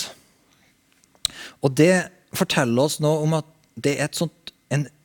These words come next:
at de bibelske skriftene har en sånn hensikt. Det er akkurat som en sånn sirkel her. Fordi at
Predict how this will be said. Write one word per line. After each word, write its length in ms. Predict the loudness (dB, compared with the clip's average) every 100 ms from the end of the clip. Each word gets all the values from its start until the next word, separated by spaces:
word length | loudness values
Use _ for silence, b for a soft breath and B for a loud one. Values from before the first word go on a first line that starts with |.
| _ _ _ _ b b b _ -12
at 160 | -8 -2
de 100 | 2
bibelske 340 | 2 2 0
skriftene 300 | -2 -2 0
har 120 | -2
en 60 | -2
sånn 160 | -2 -2
hensikt. 600 | -2 -2 -2 -4 -4 -20 -14 -6
Det 80 |
er 80 | -4
akkurat 200 | 0 -2
som 160 | 0 -2
en 80 | 0
sånn 200 | -2 -4 B B
sirkel 540 | 0 2 0 0 -2 -2
her. 200 | -4 -8 B B B B B B B
Fordi 220 | 4 6 4
at 200 | 2